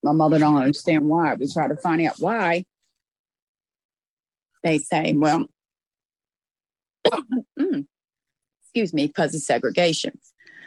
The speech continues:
We're gonna send her to a different high school." Unless says, "Well, my other daughter's going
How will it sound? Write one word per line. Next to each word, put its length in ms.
We're 120
gonna 180
send 320
her 160
to 120
a 80
different 440
high 260
school." 360
Unless 380
says, 160
"Well, 320
my 220
other 200
daughter's 420
going 340